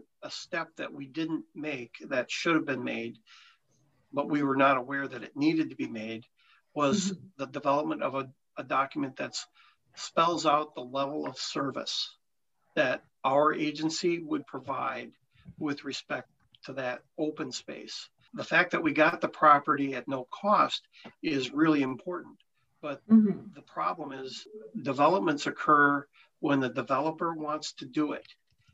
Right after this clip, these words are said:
Speaker 1: and thinks it's profitable for them. And when there's fifteen other developments all going on at the same time,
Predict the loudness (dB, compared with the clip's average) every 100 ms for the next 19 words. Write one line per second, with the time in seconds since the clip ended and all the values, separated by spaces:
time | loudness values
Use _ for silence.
0 | -14 -6 -4 -4 -8 _ -4 -2 -4 -8
1 | -8 2 4 4 -2 -6 -8 -8 -6 0
2 | 0 0 -6 _ _ -2 2 2 2 -2
3 | -4 -2 0 -2 -6 -6 -6 -4 0 4
4 | 4 4 0 -4 0 0 0 -6 -4 -2
5 | -2 -4 -6 -4 -2 -4 -6 -12 -10 -10
6 | -10 -4 -4 -4 -8